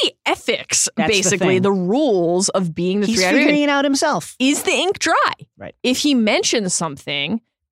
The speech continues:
Speaker 1: does he
Speaker 2: That's a great
Speaker 1: in
Speaker 2: point.
Speaker 1: some way corrupt
Speaker 2: Does he
Speaker 1: their
Speaker 2: know where
Speaker 1: path?
Speaker 2: he is in time? That's a great question.
Speaker 1: Fragments,
Speaker 2: Yeah,
Speaker 1: right?
Speaker 2: a-, and something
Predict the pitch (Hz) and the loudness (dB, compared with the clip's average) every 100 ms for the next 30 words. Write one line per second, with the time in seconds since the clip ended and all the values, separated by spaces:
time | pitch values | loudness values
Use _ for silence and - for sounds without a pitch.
0 | - 202 190 - 226 220 202 147 - 214 | -2 0 0 0 0 0 0 -2 0 0
1 | 202 - 214 226 190 196 185 - 175 165 | 2 2 2 2 2 0 -2 -4 -4 -4
2 | 170 175 202 - - - - _ _ _ | 0 0 0 -4 -10 -10 -10 _ _ _
3 | _ - 240 - 285 294 269 254 262 247 | _ -2 0 4 4 6 6 4 4 4
4 | 262 240 285 170 127 156 143 156 117 92 | 2 4 2 2 0 -2 -2 -2 -4 -8
5 | 123 - 175 - 180 185 196 - 180 - | -10 -4 -4 -2 -4 -4 -6 -4 -4 -4
6 | 120 - - 202 247 262 127 131 - 220 | -8 -10 -4 0 0 -2 -4 -4 0 2
7 | 190 202 - 190 - 277 294 262 | 2 0 0 -2 0 2 0 -2